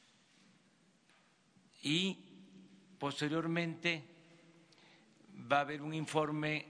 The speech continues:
de las procuradurías o de la Procuraduría General, en el caso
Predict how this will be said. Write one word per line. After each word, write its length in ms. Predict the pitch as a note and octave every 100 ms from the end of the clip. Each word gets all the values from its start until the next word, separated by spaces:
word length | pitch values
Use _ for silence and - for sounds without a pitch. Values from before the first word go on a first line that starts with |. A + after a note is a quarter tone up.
| -
de 120 | C3+
las 260 | C#3+ C#3 -
procuradurías 1300 | - D3 D3 D3+ C#3+ C#3+ C#3+ C3+ A#2+ F#2 - - - - - - - - - -
o 140 | A2
de 100 | A#2
la 180 | A#2+ A2+
Procuraduría 600 | A2+ - A2 A#2 B2+ C#3
General, 500 | C3 A#2+ B2 C3+ B2+ - - - - - - - - - - - - _
en 120 | G#2
el 140 | G#2 F#2+
caso 520 | C3 B2+ - A#2+